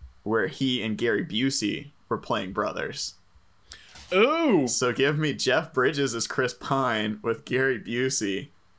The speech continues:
Speaker 1: as Ben Foster.
Speaker 2: I kinda like that. I like the Gary Busey of Ben Foster.
Speaker 1: So cancel
Speaker 2: Cool.
Speaker 1: that movie, 'cause nobody is even, uh, it's got an eighty on Rotten Tomatoes. I don't know. I've never seen it. I've never heard of it.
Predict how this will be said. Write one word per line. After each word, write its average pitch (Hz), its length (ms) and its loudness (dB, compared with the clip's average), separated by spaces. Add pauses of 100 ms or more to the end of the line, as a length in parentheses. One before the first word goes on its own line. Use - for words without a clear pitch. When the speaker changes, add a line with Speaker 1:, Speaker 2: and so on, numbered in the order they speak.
(300)
Speaker 1:
as 110 160 0
Ben 110 260 -2
Foster. 104 640 -2 (380)
Speaker 2:
I 170 180 4
kinda 233 340 2
like 156 380 2
that. 131 380 0
I 143 100 0
like 180 300 2
the 185 60 -6
Gary 156 300 0
Busey 139 420 -2
of 127 100 -6
Ben 123 180 -2
Foster. 120 560 -4 (440)
Speaker 1:
So - 180 0
cancel 190 380 4
Speaker 2:
Cool. 160 60 8
Speaker 1:
that 139 160 6
movie, 110 280 4
'cause 113 220 0
nobody 135 420 6
is 120 500 2 (140)
even, 117 380 0
uh, 104 140 0 (140)
it's 123 420 0
got - 180 4
an 160 80 -2
eighty 143 280 2
on 123 140 2
Rotten 120 240 2
Tomatoes. 120 420 2
I 120 120 4
don't 170 80 2
know. 107 120 2
I've 135 120 4
never 107 180 2
seen 104 260 0
it. - 140 -2 (300)
I've 107 180 0
never 113 240 4
heard 139 200 2
of 107 80 0
it. - 200 -2